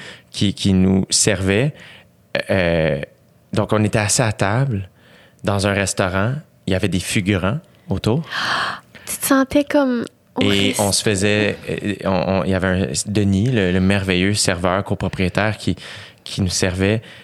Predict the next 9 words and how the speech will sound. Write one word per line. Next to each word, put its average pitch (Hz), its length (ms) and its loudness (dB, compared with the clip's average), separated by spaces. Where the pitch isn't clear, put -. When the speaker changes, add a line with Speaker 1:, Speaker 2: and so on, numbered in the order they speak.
Speaker 1:
de 113 140 2
la 95 160 4
nourriture, 104 760 2
je, - 140 -2
mais 120 180 4
tellement 123 880 2
succulente, 107 760 0
là. 110 60 2
C'était 127 440 2